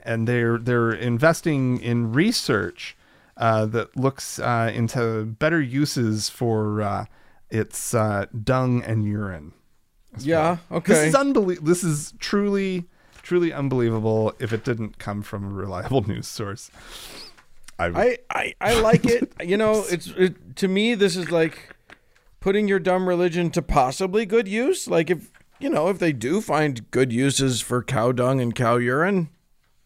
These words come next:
Speaker 2: more power to you. I don't know how they're gonna collect
Speaker 1: More
Speaker 2: it in
Speaker 1: words.
Speaker 2: India. Half the cows are w-, just wandering in the streets.
Speaker 1: It'll be a full-time job. You just follow the cow.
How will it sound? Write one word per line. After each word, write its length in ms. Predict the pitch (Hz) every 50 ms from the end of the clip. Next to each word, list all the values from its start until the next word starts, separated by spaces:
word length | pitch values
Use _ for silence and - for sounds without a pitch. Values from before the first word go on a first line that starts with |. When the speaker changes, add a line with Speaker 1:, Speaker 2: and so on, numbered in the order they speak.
| _ _ _ _ - 123 -
Speaker 2:
more 160 | 127 175 247 -
power 300 | - 240 262 277 269 196
to 200 | - - 240 262
you. 280 | 196 - - 95 - - - 427 - - - 392 - - _ 427
I 60 | 143
don't 140 | 170 208 208
know 80 | 196 170
how 120 | 165 180 185
they're 100 | 185 165
gonna 180 | 170 165 151
collect 380 | - 139 135 143 170 185 - 170
Speaker 1:
More 100 | 156 139
Speaker 2:
it 40 | 147
in 80 | 143
Speaker 1:
words. 80 | 147 165
Speaker 2:
India. 360 | 196 190 143 117 123 131 131
Half 240 | 131 143 151 160 175
the 80 | 139
cows 340 | - - 151 143 147 156 151 139
are 60 | 120
w-, 260 | 117 123 123 120 101 98
just 180 | 110 127 113 113
wandering 540 | 104 104 113 123 139 143 135 139 139 135 135
in 100 | 127 117
the 80 | 107
streets. 840 | - - - - - 113 127 160 160 117 123 - - - - - - - _ _ _ -
Speaker 1:
It'll 160 | 190 202 202
be 180 | 185 226 240 240
a 80 | 214
full-time 460 | - - - 208 185 - 208 202 196
job. 340 | 175 - 202 160 117 104 -
You 80 | 120 117
just 200 | - 135 - -
follow 360 | - 156 147 147 147 147 143
the 100 | 135 135
cow. 400 | - - 147 123 95 73 82